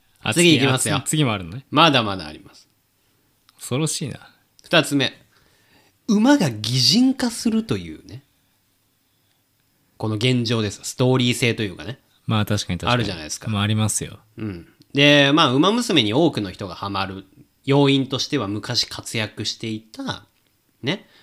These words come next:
Speaker 2: あの、馬たちが女の子になって、それを育成できるっていう面白さですよ。
Speaker 1: うん、確かに確かに。
Speaker 2: 大丈夫、パワプロくん。さっき言ってくれたね。パワプロくんも同じです。昔いた選手を自分の手で育成することができる。現役選手もそうなわけですよ。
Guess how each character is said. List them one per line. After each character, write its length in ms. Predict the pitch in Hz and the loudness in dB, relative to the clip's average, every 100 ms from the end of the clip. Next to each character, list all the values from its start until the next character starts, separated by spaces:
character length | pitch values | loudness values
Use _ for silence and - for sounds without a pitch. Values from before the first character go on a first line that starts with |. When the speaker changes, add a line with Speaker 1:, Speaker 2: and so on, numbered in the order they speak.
| _ | _
Speaker 2:
あ 220 | 104 92 | -4 -4
の、 480 | 87 80 80 78 - | -10 -16 -18 -20 -12
馬 280 | 120 120 135 | -6 -2 -2
た 140 | 104 | -4
ち 240 | - - 85 | -8 -8 -6
が 400 | 131 151 87 - _ _ | -8 -6 -8 -16 _ _
女 320 | - 117 143 175 | -10 -4 -2 0
の 120 | 147 | -2
子 100 | 101 | -6
に 100 | 85 | -8
な 180 | 117 180 | -8 -8
っ 20 | |
て、 540 | - _ 143 143 - _ _ | -10 _ -4 -4 -8 _ _
そ 160 | - | -4
れ 80 | 143 | 0
を 100 | 185 | 0
育 240 | 135 - - | -2 -6 -6
成 200 | 165 156 | -2 -2
で 160 | 139 | -2
き 160 | - 156 | 0 -2
る 60 | |
っ 40 | 92 | -2
て 160 | - | -14
い 40 | 85 | -16
う 60 | |
面 120 | 90 95 | -10 -10
白 200 | - 82 | -10 -14
さ 120 | - | -18
で 80 | - | -20
す 120 | - | -20
よ。 60 | _ _ _ _ - | _ _ _ _ -6
Speaker 1:
う 60 | |
ん、 40 | 113 | -2
確 200 | 117 - | 0 -2
か 60 | |
に 60 | 90 | -6
確 220 | 82 - | -8 -10
か 60 | - | -10
に。 40 | _ - | _ 0
Speaker 2:
大 220 | 135 143 | 4 4
丈 100 | 135 | 4
夫、 120 | 98 | 0
パ 140 | 98 107 | -4 -4
ワ 80 | |
プ 60 | 107 | -2
ロ 100 | 104 | -6
く 80 | 98 | -6
ん。 120 | - | -10
さ 120 | 101 | -10
っ 40 | 95 | -10
き 80 | |
言 80 | 87 | -12
っ 20 | |
て 80 | 82 | -14
く 80 | 87 | -14
れ 60 | 90 | -8
た 100 | 104 | -2
ね。 180 | 143 - _ _ _ _ _ _ _ _ - | -2 -2 _ _ _ _ _ _ _ _ 2
パ 80 | |
ワ 100 | 139 | 2
プ 80 | 143 | 4
ロ 80 | 147 | 4
く 80 | 139 | 4
ん 80 | 139 | 2
も 140 | 135 | 2
同 140 | 139 | 2
じ 80 | 131 | 2
で 100 | 139 | 0
す。 180 | 135 - | -2 -6
昔 520 | 107 113 135 - 139 | -4 0 0 2 0
い 60 | 135 | 0
た 120 | 139 | -2
選 300 | - 170 165 | 0 0 0
手 240 | - 135 | 0 0
を 160 | 165 156 | 2 0
自 180 | 107 117 | 0 -2
分 200 | 139 160 | 2 2
の 120 | 160 | 2
手 140 | 175 | 0
で 80 | 165 | 0
育 220 | 117 110 - | 0 -4 -4
成 240 | 143 143 | 0 0
す 120 | 143 | 0
る 120 | 156 151 | -2 0
こ 100 | 160 | 0
と 120 | 147 | 0
が 100 | 110 | 0
で 100 | 110 | 0
き 140 | 180 | 0
る。 80 | 123 | 0
現 120 | 107 | 2
役 420 | 147 226 262 - | 4 4 4 2
選 220 | - 302 320 | 6 8 8
手 120 | 160 | 4
も 120 | 113 | 0
そ 180 | 127 113 | -4 -6
う 20 | |
な 80 | 95 | -8
わ 80 | 85 | -12
け 100 | 80 | -16
で 80 | |
す 120 | - | -16
よ。 120 | 76 | -18